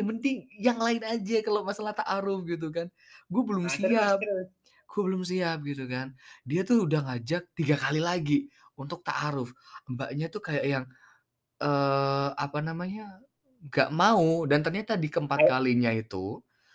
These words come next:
Speaker 1: dia tuh nyadar
Speaker 2: Nah.
Speaker 1: kalau si Masnya tuh sudah kayak mau dijodohin sama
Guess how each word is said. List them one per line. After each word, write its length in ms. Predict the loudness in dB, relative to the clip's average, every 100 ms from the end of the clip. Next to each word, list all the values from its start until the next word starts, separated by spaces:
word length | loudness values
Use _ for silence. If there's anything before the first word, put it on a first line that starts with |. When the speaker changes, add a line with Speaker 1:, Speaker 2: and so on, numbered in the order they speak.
| _ -4
Speaker 1:
dia 140 | 0 0
tuh 80 | 0
nyadar 440 | 0 0 0 -2 0
Speaker 2:
Nah. 60 |
Speaker 1:
kalau 340 | 0 0 0 -4
si 160 | -4 -2
Masnya 360 | -2 -4 -6 -6
tuh 80 | -6
sudah 320 | -4 -2 -2 -4
kayak 260 | -4 -4 -4
mau 80 | -4
dijodohin 600 | -4 -6 -6 -4 -4 -4 -4
sama 320 | -4 -4